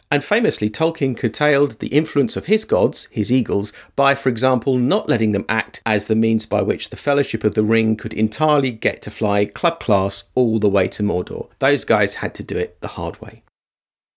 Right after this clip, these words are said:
But of course, the Deus ex machina device in theatre and literature has attracted its critics, even from the time of its origins. So, for example,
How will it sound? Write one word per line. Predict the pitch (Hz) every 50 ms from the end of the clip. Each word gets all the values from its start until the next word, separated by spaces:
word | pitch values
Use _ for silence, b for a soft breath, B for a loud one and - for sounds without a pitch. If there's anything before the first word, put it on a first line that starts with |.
| _ _
But | 190 202
of | 214 214
course, | - 220 202 -
the | - 151
Deus | 147 - 180 180 185 180 165 - - -
ex | - - - - - -
machina | 117 110 - 147 139 120 110
device | - 110 95 165 185 131 101 160 220 - - - - -
in | 95 95
theatre | 110 - 135 131 127 - - 143 139 -
and | - 139 135 110
literature | 90 - - 101 - - - 107 B B B B B -
has | 113 107 - 113
attracted | 110 - 110 104 - - 104 104
its | 104 - -
critics, | - - 131 - - - - - - - _
even | - 180 208 220 202 - - - 95 196
from | - - 104 107
the | 107
time | - - 104 104 104
of | 104 101
its | 107 104 - 113
origins. | 107 107 101 95 - - - - - - B B B B B B
So, | - - 202
for | 196 - 190
example, | 160 - 185 165 160 - 170